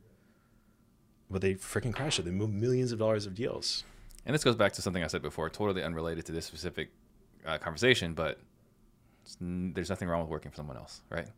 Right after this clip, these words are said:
Speaker 1: No.
Speaker 2: If you can make a quarter million
Speaker 1: I
Speaker 2: working for
Speaker 1: did.
Speaker 2: somebody else, yeah, you would do it for three years, right?
Speaker 1: Yeah.
Speaker 2: If you can make a quarter million working for somebody else, like,
Speaker 1: You're educated. You're, you're getting paid in education.
Speaker 2: You're getting paid to learn off of someone else's money.
Speaker 1: Yeah.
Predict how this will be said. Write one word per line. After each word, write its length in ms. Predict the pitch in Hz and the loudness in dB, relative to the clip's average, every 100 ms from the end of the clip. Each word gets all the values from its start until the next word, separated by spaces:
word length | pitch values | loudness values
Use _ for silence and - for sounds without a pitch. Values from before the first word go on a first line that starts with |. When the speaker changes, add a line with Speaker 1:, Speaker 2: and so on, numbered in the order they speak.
| - | -8
Speaker 1:
No. 140 | 110 101 - - | -6 -6 -10 -10
Speaker 2:
If 80 | 82 | -6
you 60 | |
can 80 | 95 | -2
make 100 | 95 | -2
a 40 | 87 | 0
quarter 180 | 98 | 0
million 200 | 90 87 | 2 2
Speaker 1:
I 40 | 87 | 2
Speaker 2:
working 80 | 101 | 4
for 60 | |
Speaker 1:
did. 40 | 104 | 4
Speaker 2:
somebody 260 | 90 85 | 4 2
else, 320 | 85 80 - - - _ - - _ - | 2 0 -6 -12 -20 _ -20 -20 _ 2
yeah, 80 | |
you 160 | 107 95 | 4 6
would 80 | 107 | 6
do 80 | 107 | 6
it 40 | |
for 80 | 101 | 4
three 200 | - 104 | 0 2
years, 240 | 110 73 | 2 2
right? 140 | 80 98 | 2 2
Speaker 1:
Yeah. 160 | 127 101 - - | 2 0 -10 -12
Speaker 2:
If 120 | - | -6
you 60 | 98 | -2
can 120 | 120 | 0
make 140 | 110 - | 0 0
a 20 | |
quarter 200 | 110 95 | 0 0
million 180 | 92 87 | 0 0
working 160 | 82 | -4
for 60 | - | -6
somebody 240 | 85 80 | -4 -2
else, 220 | 78 71 - | -2 -4 -8
like, 220 | 64 - - _ - - _ - - | -10 -12 -20 _ -20 -20 _ -20 -6
Speaker 1:
You're 160 | 104 107 | 2 6
educated. 340 | 107 107 98 | 6 4 4
You're, 140 | 95 107 | 4 4
you're 160 | 107 | 4
getting 220 | 117 120 95 | 6 6 4
paid 260 | 107 104 | 8 8
in 80 | 92 | 8
education. 600 | 90 90 95 85 - 82 - - - | 4 2 2 2 2 -4 -12 -20 -4
Speaker 2:
You're 60 | 90 | 2
getting 160 | 104 | 4
paid 260 | 101 98 92 | 6 4 4
to 60 | 92 | 4
learn 360 | 92 90 85 - | 4 4 0 -2
off 100 | 80 | -4
of 60 | - | 0
someone 240 | 85 82 | 0 2
else's 200 | 80 80 | 0 -2
money. 220 | 78 62 80 - - - | -4 -6 -10 -18 -10 -2
Speaker 1:
Yeah. 200 | 80 | 0